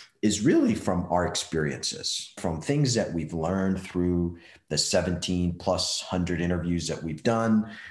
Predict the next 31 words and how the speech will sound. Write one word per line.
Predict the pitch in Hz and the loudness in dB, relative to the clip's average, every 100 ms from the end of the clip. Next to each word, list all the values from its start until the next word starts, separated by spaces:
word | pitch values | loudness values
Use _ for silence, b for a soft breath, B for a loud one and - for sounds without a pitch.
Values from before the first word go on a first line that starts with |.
| B | B
from | - 80 | -4 -2
the | 80 | -2
work | 78 90 98 98 | 0 2 2 2
that | 92 85 | -2 0
we're | 87 | 0
doing | 76 92 90 90 87 | 0 0 2 2 2
with | 85 80 - b b b b - | 0 -2 -8 b b b b -4
companies | 120 110 110 98 92 | 0 2 2 2 2
of | 78 82 | 0 2
all | 98 | 2
sizes, | 101 - 92 92 92 87 80 | 2 0 2 2 0 -2 -2
large | 80 82 76 | 0 0 0
and | 78 73 | -2 -4
small, | - 101 113 | 0 2 2
and | 110 | 2
all | 98 110 | 2 0
the | 85 | 0
research | 92 107 82 76 - | 0 0 -2 -2 -2
that | 76 76 - - | -2 -4 -8 -8
we | 80 | -6
do | 76 78 | -4 -2
with | 76 76 | -2 -2
our | 73 | -4
collaborators. | - 73 80 80 82 78 - | -2 0 0 0 0 0 0
So | 87 | 0
none | 90 107 147 285 | 2 4 4 4
of | 247 | 2
this | 113 - | 2 0
we | 95 | 0
make | 85 87 82 | 0 0 0
up. | 67 - | -2 -4